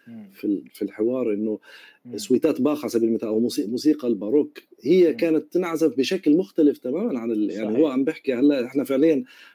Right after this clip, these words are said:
Speaker 2: عم نعزف باخ بطريقة رومانتي-، رومانتيكية، إذا بدنا نعزفه بصدق لازم حتى منطق الدوزان كله يختلف،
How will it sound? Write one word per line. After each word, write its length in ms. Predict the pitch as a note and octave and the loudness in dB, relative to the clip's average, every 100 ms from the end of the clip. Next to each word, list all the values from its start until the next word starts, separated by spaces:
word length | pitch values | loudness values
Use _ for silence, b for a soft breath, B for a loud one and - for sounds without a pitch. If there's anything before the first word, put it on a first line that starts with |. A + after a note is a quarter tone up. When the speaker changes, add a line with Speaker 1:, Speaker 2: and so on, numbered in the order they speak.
| - | -8
Speaker 2:
عم 220 | A2 B2 | 0 2
نعزف 340 | D#3+ C3+ A#2+ | 4 2 2
باخ 220 | D3 D#3 | 0 -2
بطريقة 440 | C3 A#2+ C#3 D3+ B2+ | -4 -2 0 0 -2
رومانتي-، 380 | A#2+ B2 A2+ A#2 A2 | -4 -4 -6 -10 -6
رومانتيكية، 580 | B2 A#2 B2+ - D#3 A2+ | -4 -4 -6 2 2 2
إذا 100 | G2+ | 0
بدنا 140 | G#2 A2+ | -2 0
نعزفه 360 | D3 B2 B2+ | 0 0 -2
بصدق 440 | A#2 - D#3+ C3+ A#2 | -4 0 0 2 -2
لازم 220 | A2+ A2 | -4 -6
حتى 460 | - - _ C3+ | -12 -16 _ -2
منطق 520 | A#2 B2+ D#3 - - - | 2 4 4 0 -6 -6
الدوزان 420 | G#2 G#2+ B2+ A#2 | -4 -4 -4 -6
كله 220 | - B2 | -2 0
يختلف، 260 | C3+ C#3 | 0 -2